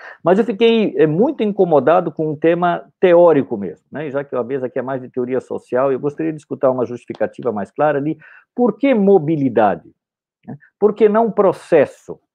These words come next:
Tá? Porque eu acho que no discurso ontológico contemporâneo, além da disputa entre ontologias estratificadas e ontologias planas,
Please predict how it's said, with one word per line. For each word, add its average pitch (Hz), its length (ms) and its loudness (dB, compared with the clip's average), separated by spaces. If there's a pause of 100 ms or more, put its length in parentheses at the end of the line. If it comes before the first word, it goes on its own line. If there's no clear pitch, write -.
(480)
Tá? 139 80 -12
Porque 190 180 -6
eu 214 40 2
acho 214 80 -6
que 208 80 -2
no 233 140 -4
discurso 208 480 -6
ontológico 151 580 -2
contemporâneo, 123 640 -4
além 170 160 -2
da 170 100 -2
disputa 165 420 -8
entre 143 220 -4
ontologias 131 720 -4
estratificadas 127 840 -6
e 123 40 -6
ontologias 107 580 -6
planas, 139 460 -2